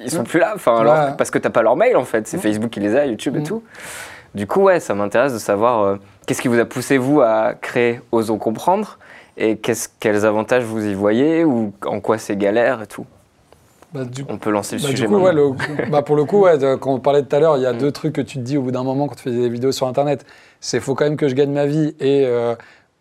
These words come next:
Speaker 2: euh, je suis quand même pas mal dépendant des réseaux sur lesquels je poste.
Speaker 1: Ouais.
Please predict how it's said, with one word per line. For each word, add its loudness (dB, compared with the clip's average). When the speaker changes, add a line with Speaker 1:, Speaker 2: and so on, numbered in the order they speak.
Speaker 2:
euh, 0
je -4
suis -6
quand 0
même -2
pas 2
mal 0
dépendant 0
des 0
réseaux 0
sur -4
lesquels -6
je -4
poste. 0
Speaker 1:
Ouais. -16